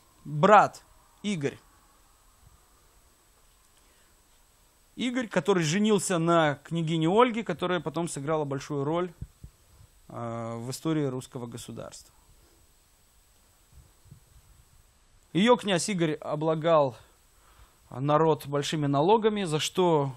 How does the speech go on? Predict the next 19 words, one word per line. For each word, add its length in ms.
был 220
казнен 500
древлянами. 680
Когда 240
пришел, 640
ну, 240
как 220
бы 80
он 260
в 60
очередной 480
раз 160
повысил 420
налог, 480
вроде 260
бы 100
там 200
два 180
дерева 480